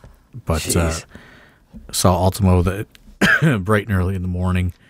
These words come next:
Speaker 1: Uh, he's, he was in, he was in good spirits, but, you know, not,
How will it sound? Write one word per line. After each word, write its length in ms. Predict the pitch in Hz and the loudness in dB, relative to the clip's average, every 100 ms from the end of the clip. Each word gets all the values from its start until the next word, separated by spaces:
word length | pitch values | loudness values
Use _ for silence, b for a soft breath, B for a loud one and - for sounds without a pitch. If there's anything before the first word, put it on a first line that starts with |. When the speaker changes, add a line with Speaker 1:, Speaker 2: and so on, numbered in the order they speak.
| b b b _ | b b b _
Speaker 1:
Uh, 520 | 92 82 80 78 101 113 - | -8 -6 -6 -6 -10 -12 -6
he's, 280 | 92 - - | -6 -6 -4
he 140 | 98 | -2
was 100 | 92 87 | 0 0
in, 260 | 85 87 | 0 -2
he 120 | 95 | 0
was 120 | 95 90 | 0 2
in 60 | |
good 140 | 87 87 | 0 -2
spirits, 460 | - 85 85 80 | -4 -2 -2 -4
but, 200 | - 85 - | -6 -8 -6
you 100 | 104 | -4
know, 160 | 87 85 B B B B B B _ - | -2 -4 B B B B B B _ -8
not, 300 | 95 123 165 | -2 2 2